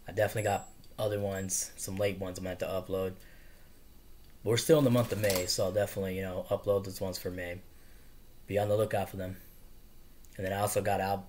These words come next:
I mean, not albums, but other activity, cool stuff that's gonna be coming. I have one for San Diego. I'm gonna go out to San Diego. And I have others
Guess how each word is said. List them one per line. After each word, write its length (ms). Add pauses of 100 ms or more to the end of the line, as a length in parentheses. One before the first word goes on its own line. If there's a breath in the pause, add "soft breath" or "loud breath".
(140)
I 80
mean, 340
not 180
albums, 280
but 160
other 340 (120)
activity, 600 (560 loud breath)
cool 200
stuff 340
that's 260
gonna 140
be 100
coming. 400 (600)
I 20
have 240
one 220
for 140
San 280
Diego. 420
I'm 60
gonna 140
go 100
out 120
to 60
San 220
Diego. 520 (720 loud breath)
And 180
I 80
have 180
others 380